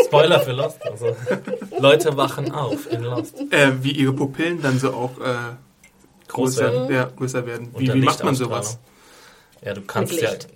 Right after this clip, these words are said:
Speaker 3: Mit einer
Speaker 1: du
Speaker 3: Taschenlampe.
Speaker 1: du kannst ja einfach sagen, ja, ähm, du gehst jetzt zehn Minuten in den dunklen Raum und dann danach filmen wir mit Licht auf deine
Speaker 2: Vielleicht war
Speaker 1: Pupillen.
Speaker 2: Beth auch wirklich im Koma?
Speaker 3: Das heißt dunklen Raum, den müssen wir die Augen ein bisschen länger schließen.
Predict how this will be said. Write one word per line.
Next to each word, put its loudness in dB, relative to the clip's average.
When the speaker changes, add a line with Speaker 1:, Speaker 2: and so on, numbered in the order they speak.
Speaker 3:
Mit 2
einer -4
Speaker 1:
du -4
Speaker 3:
Taschenlampe. -4
Speaker 1:
du -20
kannst -6
ja 0
einfach -4
sagen, -6
ja, -6
ähm, -6
du -12
gehst -8
jetzt -10
zehn -2
Minuten -2
in -8
den -8
dunklen -6
Raum -4
und -8
dann -6
danach -4
filmen -4
wir -4
mit -10
Licht -12
auf -12
deine -10
Speaker 2:
Vielleicht 0
war 0
Speaker 1:
Pupillen. 0
Speaker 2:
Beth -8
auch -6
wirklich -2
im -4
Koma? -4
Speaker 3:
Das -4
heißt -6
dunklen 0
Raum, -2
den 2
müssen -4
wir 0
die -2
Augen 0
ein -2
bisschen -2
länger -2
schließen. -8